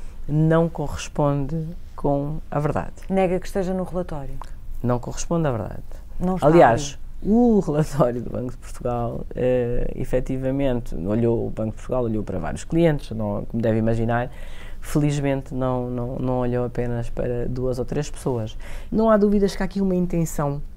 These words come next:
Speaker 1: clara de denegrir a ma-, a imagem. E digo-lhe, não vejo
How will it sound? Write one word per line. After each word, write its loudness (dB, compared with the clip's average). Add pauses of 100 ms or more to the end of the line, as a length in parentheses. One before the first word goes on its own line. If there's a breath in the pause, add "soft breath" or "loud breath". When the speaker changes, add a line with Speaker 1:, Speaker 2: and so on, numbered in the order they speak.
(120)
Speaker 1:
clara 4 (1000)
de 4
denegrir 4
a 2
ma-, 2 (380)
a -4
imagem. -2 (760)
E 4
digo-lhe, 2
não 0
vejo 0